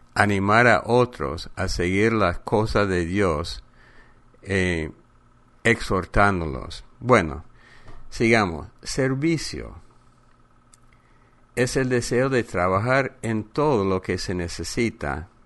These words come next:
sin la necesidad de estar frente. Mi esposa es, es así. Ella hace todo lo necesario, pero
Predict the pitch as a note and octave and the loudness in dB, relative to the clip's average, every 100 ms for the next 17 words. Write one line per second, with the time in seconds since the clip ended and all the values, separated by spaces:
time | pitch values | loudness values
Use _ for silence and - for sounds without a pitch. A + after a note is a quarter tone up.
0 | _ _ _ _ _ - - D3 E3 D#3 | _ _ _ _ _ -18 -4 0 2 2
1 | A#2 A2 G#2 F#2 - G2 F#2 F2+ G2+ F#2+ | 0 0 -2 -2 -2 -2 0 0 0 -2
2 | F#2+ G2 G#2 - C#3+ C#3+ F#2+ - - - | -4 -6 -6 -4 -4 -4 -6 -12 -18 -20
3 | _ _ _ - _ - _ _ _ _ | _ _ _ -20 _ -20 _ _ _ _
4 | _ _ G#2 G2+ G2 - G2 G2+ G#2+ G2+ | _ _ -2 -2 -2 -2 -2 0 -4 -6
5 | - - F#2+ F2+ E2 - G2 D2 - _ | -10 -8 -6 -4 -4 -2 -2 -4 -10 _
6 | - F2 F#2+ G#2 A2+ - - - - F#2 | -4 -2 0 0 -2 -4 -10 -14 -8 -6
7 | G#2 F2+ C#3+ C#3 A2+ F#2 F2 - - C3 | -6 -4 0 2 2 0 -4 -6 -6 0
8 | C3 G2 F#2+ F#2 F#2+ G2 G#2 F#2+ | 2 2 0 -2 -2 0 0 -2